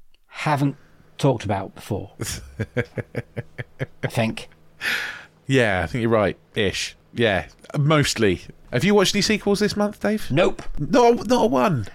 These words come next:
Speaker 1: Not ones I could talk about, no.
Speaker 2: I have watched two and a half. <laughs> Two and a half sequels. I've watched two sequels all the way through, and I've watched half a one.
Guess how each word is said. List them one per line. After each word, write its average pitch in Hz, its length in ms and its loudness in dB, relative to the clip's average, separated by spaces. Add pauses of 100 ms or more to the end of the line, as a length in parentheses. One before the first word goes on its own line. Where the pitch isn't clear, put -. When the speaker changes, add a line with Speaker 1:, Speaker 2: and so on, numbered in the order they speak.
(120)
Speaker 1:
Not 143 200 2
ones 156 200 2
I 151 120 4
could - 120 -12
talk 123 220 2
about, 101 220 -6
no. 110 180 -6 (240)
Speaker 2:
I 175 240 2
have 160 220 0
watched - 580 -2 (140)
two 151 200 2
and 139 80 4
a 127 40 4
half. 110 480 -2 (100)
<laughs> - 100 -14 (680)
Two 147 200 6
and 139 80 4
a 135 60 4
half 131 200 0
sequels. - 400 -4
I've 117 120 0
watched - 200 -4
two 180 160 2
sequels 139 380 2
all 131 80 4
the 117 60 4
way 113 120 6
through, 104 380 2 (400)
and 101 160 -2
I've 101 160 0
watched 107 220 -4
half 110 400 -2
a 101 40 2
one. 90 300 -2